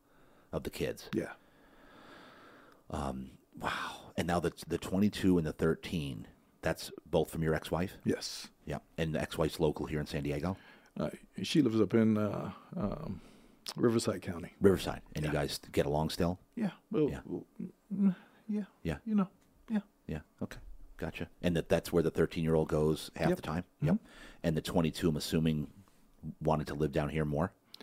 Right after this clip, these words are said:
Speaker 2: Uh, it's closer to work. Convenient.
Speaker 1: Ah. Oh, that, uh, the twenty-two's in the military?
Speaker 2: Yes.
Speaker 1: That's right. Oh, man. And so did he co-, did he do that on his own, or did you say, "Hey, I think you should go to the military"?
Speaker 2: No, I, I s-, <sighs>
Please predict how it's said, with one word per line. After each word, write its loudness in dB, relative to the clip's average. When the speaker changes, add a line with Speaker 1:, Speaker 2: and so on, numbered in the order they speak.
Speaker 2:
Uh, 10
it's 0
closer 10
to 12
work. 6
Convenient. 8
Speaker 1:
Ah. 6
Oh, 4
that, 6
uh, 6
the 4
twenty-two's 4
in 2
the 8
military? 4
Speaker 2:
Yes. -4
Speaker 1:
That's -10
right. -6
Oh, -10
man. -12
And 4
so 4
did 2
he 4
co-, -2
did 2
he -2
do 4
that 4
on 2
his -2
own, 4
or 0
did -4
you 2
say, -4
"Hey, 2
I 0
think -4
you -2
should -6
go 4
to 2
the -2
military"? -6
Speaker 2:
No, 0
I, 0
I 6
s-, 0
<sighs> -8